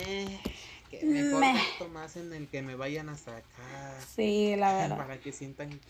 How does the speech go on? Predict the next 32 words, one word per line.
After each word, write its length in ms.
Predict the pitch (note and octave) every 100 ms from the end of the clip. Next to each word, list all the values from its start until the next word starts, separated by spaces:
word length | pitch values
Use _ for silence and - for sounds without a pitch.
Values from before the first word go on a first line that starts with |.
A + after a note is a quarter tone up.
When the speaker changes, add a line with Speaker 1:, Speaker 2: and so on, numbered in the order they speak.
| - - -
Speaker 2:
Pero 180 | C#4 C#4
bueno. 220 | B3 G#3+
Speaker 1:
Pero 80 | G#3+
sí, 240 | - G3+ F#3+
o 60 | F#3+
sea, 160 | F#3
eh. 1300 | F3 - - - G3+ A#3+ A#3 - - - - - -
Pero 200 | - D#3
¿quién 200 | D3+ D3
sigue? 220 | C#3+ - B3
Speaker 2:
La 140 | A#3+ B3
que 100 | C4
Speaker 1:
Otra, 40 | A3+
Speaker 2:
sigue, 300 | C4+ C#4 E4
Speaker 1:
otra 220 | F#4 E4 -
Speaker 2:
otra 380 | A#3 A#3 C4 C4+
de 80 | C4+
tus 160 | C4+
Speaker 1:
de 60 | C4
mi 40 | D4+
Speaker 2:
tierras, 580 | D4 C#4+ C#4+ F4 F#4
Speaker 1:
rancho. 40 | C4 -
Speaker 2:
que 160 | A3
claro, 280 | G#3+ G3 G3+
es 120 | G#3+
Sirena, 420 | A3 C#4+ D4 D4 E4
haciendo 840 | A#3+ A#3+ A#3 B3+ B3+ B3+ C4+ C#4
el 380 | C4 C4 C4+ C4+
baile 460 | A3+ A#3+ B3 B3+ C#4
folclor-, 640 | - A#3+ A3+ - A#3+ A#3+
danza 380 | A3+ C#4 C#4+ D#4
folclórica 720 | D4+ C4 A3+ B3+ C4 D#4 D#4+